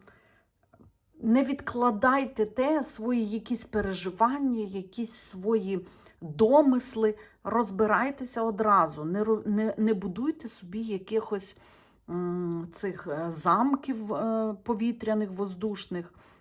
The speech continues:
Ось, а чіткіше трошечки, тому що ви можете в такому стані десь впливти на якийсь необитаємий острів, і потім,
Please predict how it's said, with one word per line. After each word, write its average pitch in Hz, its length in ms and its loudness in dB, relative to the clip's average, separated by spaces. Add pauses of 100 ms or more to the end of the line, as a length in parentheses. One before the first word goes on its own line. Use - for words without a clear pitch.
Ось, 185 360 -4
а 220 100 -4
чіткіше - 760 -4
трошечки, - 500 -8
тому 214 220 -4
що 233 180 -2
ви 262 280 -2 (300)
можете 226 480 0
в - 60 -10
такому 220 400 -2
стані 233 380 2
десь 214 260 -2
впливти 214 680 -4
на 208 180 0
якийсь 214 380 -4
необитаємий 190 760 2
острів, 240 640 -4 (560)
і 220 120 -4
потім, 247 580 2